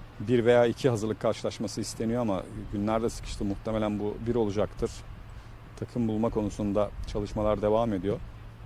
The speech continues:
E, bununla ilgili de gelişme oldukça sizi bilgilendirmeye devam edeceğiz.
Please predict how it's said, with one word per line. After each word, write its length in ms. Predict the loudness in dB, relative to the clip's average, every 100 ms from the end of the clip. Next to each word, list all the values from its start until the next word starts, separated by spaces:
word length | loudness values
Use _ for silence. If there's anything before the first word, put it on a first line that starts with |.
| -16 -16 -16 -16 -16 -16 -14 -12 -10
E, 100 | -10 -6
bununla 300 | -4 -2 -2
ilgili 300 | -2 -2 0
de 80 |
gelişme 380 | -2 -2 -4 0
oldukça 480 | 2 0 -2 -2 -2 -4 -12 -12 -14 -14 -14 -14 -12
sizi 360 | -6 -2 -2 -2
bilgilendirmeye 680 | -6 -6 -2 -2 0 2 4
devam 280 | 4 4
edeceğiz. 480 | 0 -2 -6 -6 -12